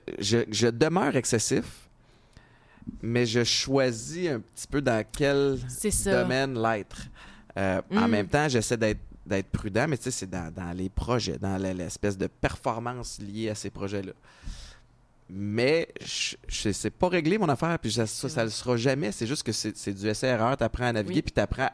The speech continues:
Speaker 1: à te connaître, puis à t'accepter aussi, là. Tu fais comme, « Mais moi, ça, ça, ça fait partie de qui je suis.
Speaker 2: Oui.
Speaker 1: J'arrête d'essayer de combattre ça, puis je vais danser avec. » Tu sais, c'était peut-être un
Speaker 2: Puis
Speaker 1: petit
Speaker 2: de,
Speaker 1: peu
Speaker 2: de faire comme si j'étais pas ce que je suis.
Speaker 1: Ouais.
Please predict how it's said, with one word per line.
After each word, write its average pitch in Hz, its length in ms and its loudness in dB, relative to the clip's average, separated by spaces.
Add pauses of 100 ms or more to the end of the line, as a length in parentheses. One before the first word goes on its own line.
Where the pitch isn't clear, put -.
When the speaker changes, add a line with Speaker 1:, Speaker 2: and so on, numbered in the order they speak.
Speaker 1:
à 104 100 2
te - 100 -20
connaître, 120 340 0
puis 113 100 2
à 110 40 2
t'accepter 117 560 -2
aussi, 196 220 -4
là. 214 100 -2
Tu - 80 -8
fais - 100 -6
comme, « 107 140 -4
Mais 101 120 -4
moi, 135 100 -4
ça, 180 300 0
ça, - 200 -4
ça - 220 -2
fait 117 140 -2
partie - 300 -2
de - 60 -8
qui 139 120 -8
je - 60 2
suis. 180 280 -4 (160)
Speaker 2:
Oui. 240 220 0 (160)
Speaker 1:
J'arrête 113 420 2 (500)
d'essayer 110 440 -2
de - 60 -10 (120)
combattre 104 380 2
ça, 180 300 0
puis 110 100 -8
je 101 120 -6
vais 107 140 0
danser 113 400 -2
avec. » 113 300 -2 (100)
Tu - 60 -16
sais, 127 60 -12
c'était - 180 -4
peut-être - 320 -10
un 110 60 -8
Speaker 2:
Puis 196 100 -2
Speaker 1:
petit 185 120 -2
Speaker 2:
de, - 60 -6
Speaker 1:
peu - 60 0
Speaker 2:
de 190 120 4
faire 214 300 0
comme 175 180 0
si - 200 2
j'étais 180 240 -2
pas 185 200 -4
ce - 120 -8
que 165 100 -2
je 151 120 -2
suis. 208 460 -2
Speaker 1:
Ouais. 101 200 0